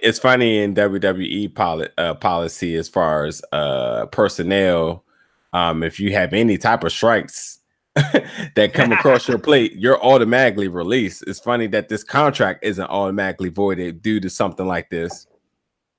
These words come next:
Speaker 1: and people are being released from allegations of domestic violence and stuff
Speaker 2: Right.
Speaker 1: like that. And it's, they're quickly, you know, uh, uh, uh, what's the word I'm looking for? Uh,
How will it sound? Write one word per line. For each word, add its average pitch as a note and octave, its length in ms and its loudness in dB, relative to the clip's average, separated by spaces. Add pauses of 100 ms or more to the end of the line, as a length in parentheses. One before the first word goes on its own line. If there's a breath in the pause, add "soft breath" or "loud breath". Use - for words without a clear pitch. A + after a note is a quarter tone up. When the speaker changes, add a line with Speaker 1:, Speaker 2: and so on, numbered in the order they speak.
(120)
Speaker 1:
and E2+ 160 -4
people A#2 240 2
are A2+ 100 6
being G2 280 2
released G#2 500 -2
from E2+ 400 -2 (420)
allegations G2+ 880 0 (120)
of D#2+ 360 -2 (260)
domestic F2+ 560 -6
violence D#2 640 -4 (100)
and E2+ 340 -2
stuff C3 140 0
Speaker 2:
Right. B2 200 0
Speaker 1:
like E2 200 -4
that. D2+ 280 -10 (100)
And D#2 140 -12
it's, - 340 -10 (380)
they're G2 220 0
quickly, G#2 640 2 (480)
you G#2+ 140 0
know, E2 380 -2 (180)
uh, D2 520 -4 (380)
uh, B1+ 500 -6 (320)
uh, C#2 280 -6
what's E2 260 -4
the F#2+ 100 -2
word F2 140 2
I'm E2 120 -2
looking D#2+ 220 -4
for? C2 420 -4
Uh, B1+ 300 -6